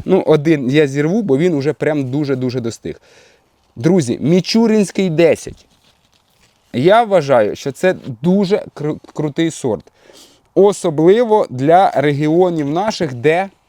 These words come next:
реально холодно. Він, дивіться, от сьогодні в нас уже яке там, сьоме, да? Сьоме. Він уже достиг.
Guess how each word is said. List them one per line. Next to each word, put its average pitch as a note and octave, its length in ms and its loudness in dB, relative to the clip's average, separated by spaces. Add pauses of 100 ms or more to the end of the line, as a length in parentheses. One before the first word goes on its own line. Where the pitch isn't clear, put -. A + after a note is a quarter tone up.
(680)
реально D3+ 1000 2
холодно. C3+ 640 0 (1200)
Він, D#3+ 320 0 (180)
дивіться, D3 460 -4
от C3+ 160 0
сьогодні D#3 340 0
в C#3 40 -2
нас C#3+ 300 -4
уже C3 240 -2
яке A#2+ 220 -2
там, G#2+ 160 -6
сьоме, E3+ 400 -2
да? A#2+ 240 2 (1600)
Сьоме. F#2+ 440 -6 (520)
Він C3 200 -2
уже B2 220 0
достиг. G2 520 -10